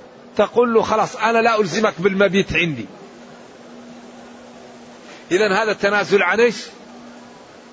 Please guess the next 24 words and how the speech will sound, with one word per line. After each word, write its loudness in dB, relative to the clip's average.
عن -2
حكم. -2
ولذلك 0
نبينا 0
صلى -4
الله 0
عليه 0
وسلم -2
أشار 0
إلى 0
أن -4
المرأة -2
لا 2
يمكن 0
أن -4
يكون 0
معها -2
الصلح -2
إلا -2
بالتغاضي، -2
فإن 0
أردت 0
أن -2
تقيمها 2